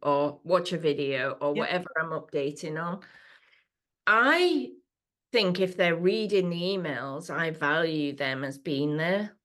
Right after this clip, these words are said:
Speaker 1: So I wouldn't get rid of them if they're reading emails but not buying anything, which is most people. Because I think at some point,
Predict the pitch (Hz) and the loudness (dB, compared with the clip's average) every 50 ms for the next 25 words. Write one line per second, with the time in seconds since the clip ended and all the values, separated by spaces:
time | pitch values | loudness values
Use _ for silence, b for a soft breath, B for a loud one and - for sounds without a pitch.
0 | _ _ _ - - 180 160 156 151 156 156 160 156 165 160 156 156 151 143 143 | _ _ _ -8 -2 2 2 4 4 4 4 2 2 0 0 0 -2 -4 -4 -4
1 | - - 127 - 151 147 143 151 143 139 135 139 131 139 139 - - 151 147 139 | -4 -4 -2 0 0 0 0 -2 -4 -4 -4 -4 -6 -6 -8 -6 -4 -2 -2 -2
2 | 139 156 151 139 143 139 139 143 151 151 151 151 151 147 147 147 147 - - - | -2 -2 -4 -4 -4 -4 -4 -4 -2 -2 -2 -2 -2 -2 -2 -4 -4 -6 -6 -4
3 | 147 151 - - - 135 139 135 139 151 160 160 160 160 165 165 170 170 - 180 | -4 -6 -6 -4 -4 -2 -2 0 0 0 0 0 0 -2 -2 -4 -4 -2 0 0
4 | 175 190 208 208 - _ _ - - - - - 160 156 156 151 156 156 151 151 | 0 0 -4 -8 -10 _ _ -16 -14 -10 -8 -8 -4 -2 0 0 2 2 0 -2
5 | 151 - - 170 147 143 147 143 - 170 190 185 - - _ _ _ _ _ _ | -4 -6 -4 -2 -2 -2 -4 -4 -4 -4 -4 -4 -4 -10 _ _ _ _ _ _
6 | _ _ _ _ _ _ _ _ _ _ _ _ - 175 180 175 175 180 170 160 | _ _ _ _ _ _ _ _ _ _ _ _ -4 -2 0 2 2 2 2 0
7 | 170 185 175 170 170 170 - 165 - - - - - - 185 170 165 160 160 160 | 2 0 2 2 0 -2 -2 -4 -6 -6 -8 -10 -2 0 0 2 2 0 -2 -4
8 | - 185 175 160 156 160 180 208 - - - - - - | -4 -4 -2 -2 -2 -2 -2 -4 -6 -10 -12 -14 -14 -14